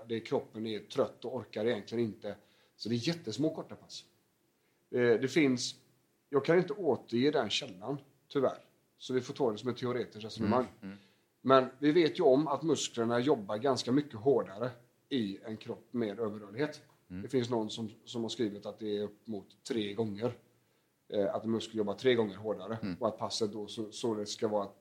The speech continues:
Speaker 1: en tredjedel utav ett normalt träningspass.
Speaker 2: Mm.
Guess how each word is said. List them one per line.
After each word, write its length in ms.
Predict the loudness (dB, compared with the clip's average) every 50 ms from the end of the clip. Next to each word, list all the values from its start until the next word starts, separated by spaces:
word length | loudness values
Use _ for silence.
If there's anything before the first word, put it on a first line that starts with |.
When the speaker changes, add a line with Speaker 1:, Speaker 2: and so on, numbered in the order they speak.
| _ _ _
Speaker 1:
en 160 | -4 -4 -4 -2
tredjedel 540 | -2 0 0 0 0 -2 -2 -2 -2 -2
utav 220 | -2 -4 -6 -6 -6
ett 80 | -8
normalt 340 | -8 -8 -4 -2 -2 -2 -2
träningspass. 520 | -2 -6 -6 -6 -12 -18 -20 _ -20 -20 _ _ _ _ _ _ -20
Speaker 2:
Mm. 120 | -20